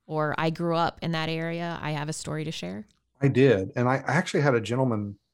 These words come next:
Speaker 2: uh, not too awful long ago contact me, and he's like, "Hey, my, my grandma, uh, grew up in Port Chatham,
Speaker 1: Mm-hmm.
Speaker 2: and she actually worked in the cannery there." 'Cause they, they, um,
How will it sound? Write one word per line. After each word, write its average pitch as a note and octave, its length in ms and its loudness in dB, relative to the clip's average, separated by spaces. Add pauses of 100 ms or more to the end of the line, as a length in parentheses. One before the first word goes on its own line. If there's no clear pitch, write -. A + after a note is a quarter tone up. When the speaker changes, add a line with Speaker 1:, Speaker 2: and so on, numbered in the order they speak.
(160)
Speaker 2:
uh, F#2 140 -10
not B2 200 -4
too D3 160 4
awful A#2+ 200 4
long A#2 200 0
ago G#2 180 -4
contact G#2+ 540 -6
me, G2+ 100 -2
and G2+ 60 -2
he's G2+ 140 -6
like, G#2+ 120 -6
"Hey, E3+ 140 0
my, G#2 300 0 (880)
my A#2+ 120 2
grandma, B2 460 4
uh, G#2 440 -2 (160)
grew A2+ 220 4
up - 120 0
in A#2 100 2
Port - 220 -4
Chatham, G2 440 -6 (640)
Speaker 1:
Mm-hmm. E3 160 -18 (260)
Speaker 2:
and B2 160 0
she C3+ 120 2
actually B2+ 260 2
worked A2 280 0
in A2+ 60 -2
the G#2 60 -4
cannery A#2 440 0
there." F#2+ 280 -4
'Cause G2 160 -10
they, A#2 180 2
they, A2 320 -2
um, G2 340 -2